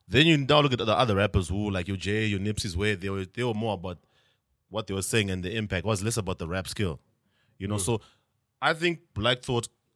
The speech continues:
Speaker 1: I don't think he got the balance right. For us to split it, it's more about this, the lyri-, the, the rapidy rap, but the content was speaking to the soundtrack. Like you did mention how some of these other rappers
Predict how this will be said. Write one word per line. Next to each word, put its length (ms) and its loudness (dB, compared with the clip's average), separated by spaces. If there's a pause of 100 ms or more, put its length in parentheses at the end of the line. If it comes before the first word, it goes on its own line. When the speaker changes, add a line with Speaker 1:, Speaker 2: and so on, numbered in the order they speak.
(880)
Speaker 1:
I 80 0
don't 100 4
think 80 2
he 40 -2
got 160 0
the 80 -6
balance 400 0
right. 240 0 (760)
For 100 0
us 80 4
to 80 -2
split 240 2
it, 80 4
it's 160 0
more 180 4
about 280 -2
this, 300 -12 (120)
the 80 -6
lyri-, 320 0
the, 180 -2 (140)
the 100 -4
rapidy 340 4
rap, 260 2 (680)
but 280 6
the 120 -2
content 400 2
was 260 8
speaking 380 -2
to 240 -6
the 120 -6
soundtrack. 540 -4
Like 120 -4
you 60 0
did 120 4
mention 240 4
how 100 -2
some 160 -6
of 80 -8
these 140 -8
other 180 -2
rappers 380 0